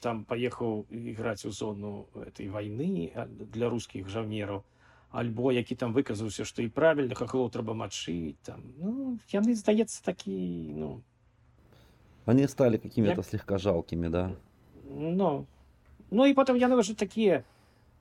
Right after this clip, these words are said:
Speaker 1: э, для кагосьці проста яшчэ ёсць, там жа ж таксама канцэрты праводзяць у падтрымку гэтага ўсяго. І для кагосьці, можа быць, апошні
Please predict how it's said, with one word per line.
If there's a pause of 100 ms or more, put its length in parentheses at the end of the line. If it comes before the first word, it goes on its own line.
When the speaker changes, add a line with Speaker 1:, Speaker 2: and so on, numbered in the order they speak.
(220)
Speaker 1:
э, (180)
для
кагосьці
проста
яшчэ
ёсць,
там
жа
ж
таксама
канцэрты
праводзяць
у
падтрымку
гэтага
ўсяго. (300)
І
для
кагосьці,
можа
быць,
апошні